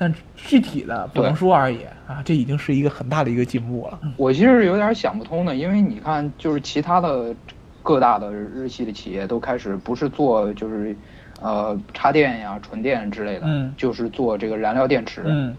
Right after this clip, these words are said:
Speaker 2: 都是在往电的这个方向，往新能源的方向来走。
Speaker 1: 嗯。
Speaker 2: 这为什么马自达还是抱着这个转子发动机这样的黑科技不放？
Speaker 1: 嗯，为什么呢？
Speaker 2: 然后我就问了他们，他，他回答这个问题的时候，一脸就是不屑。
Speaker 1: 啊。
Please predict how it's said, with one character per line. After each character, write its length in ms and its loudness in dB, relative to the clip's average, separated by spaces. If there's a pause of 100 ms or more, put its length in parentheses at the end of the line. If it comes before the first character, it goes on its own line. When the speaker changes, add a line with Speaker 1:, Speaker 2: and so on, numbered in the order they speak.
Speaker 2:
都 160 6
是 60 4
在 120 6
往 180 -6 (180)
电 260 0
的 100 -6
这 120 -12
个 60 -10
方 200 -8
向， 160 -8
往 160 -8
新 160 -2
能 100 0
源 160 0
的 80 0
方 180 -6
向 120 -10
来 140 -10
走。 120 -12
Speaker 1:
嗯。 260 -2 (140)
Speaker 2:
这 140 2
为 140 8
什 60 0
么 280 -2 (100)
马 220 -2
自 60 -6
达 240 2
还 200 -4
是 120 -6 (100)
抱 180 4
着 100 -6
这 140 -6
个 140 -6
转 200 -4
子 80 -8
发 120 -2
动 160 -6
机 180 0
这 80 0
样 160 0
的 80 -8 (380)
黑 100 2
科 160 0
技 140 0
不 160 -4
放？ 300 2
Speaker 1:
嗯， 260 -2 (260)
为 120 2
什 120 0
么 80 -2
呢？ 140 -4 (380)
Speaker 2:
然 120 2
后 220 0 (160)
我 200 2
就 140 2
问 240 4
了 260 -8
他 120 -8
们， 260 -6 (380)
他， 300 6
他 260 0
回 160 2
答 140 2
这 80 -2
个 40 0
问 160 -2
题 140 -10
的 100 -8
时 80 -18
候， 160 -6
一 200 2
脸 280 -2
就 80 -4
是 140 -4
不 100 -2
屑。 260 -2
Speaker 1:
啊。 400 -2